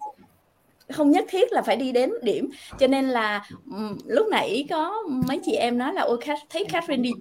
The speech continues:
đi chụp hình sông hồ non nước gì quá trời",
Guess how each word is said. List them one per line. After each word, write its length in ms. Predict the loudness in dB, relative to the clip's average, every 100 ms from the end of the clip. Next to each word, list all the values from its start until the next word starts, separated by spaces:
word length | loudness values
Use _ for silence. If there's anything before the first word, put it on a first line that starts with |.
| -6
đi 360 | -2 0 0 -4 0
chụp 120 | 0 2 0
hình 420 | 0 0 -4 0
sông 260 | 4 4 4
hồ 360 | 4 4 4 2
non 340 | 2 2 4
nước 180 | 6 6 4
gì 160 | -2 2
quá 160 | 2 2
trời", 260 | 6 6